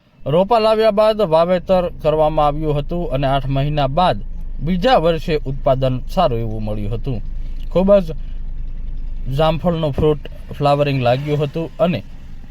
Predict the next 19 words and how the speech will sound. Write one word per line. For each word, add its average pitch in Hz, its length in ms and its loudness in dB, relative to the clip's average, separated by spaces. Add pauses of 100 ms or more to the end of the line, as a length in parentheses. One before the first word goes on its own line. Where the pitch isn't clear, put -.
(420)
બે 226 180 4
વીઘામાંથી 131 680 0 (220)
એક 185 240 0
લાખ 131 280 2 (120)
અને 110 220 -4
તેર 143 320 -2
હજાર 120 380 2
રૂપિયાનું 113 540 -4 (100)
ઉત્પાદન 120 580 -2
મેળવ્યું 104 420 -6
હતું. 117 240 -6 (320)
તો - 80 -12
જેની 107 280 -4
સામે 147 380 0 (1200)
અગિયારથી 180 640 2
તેર 160 180 2
હજાર 135 320 2
રૂપિયા 143 380 0
સુધીનો 143 440 0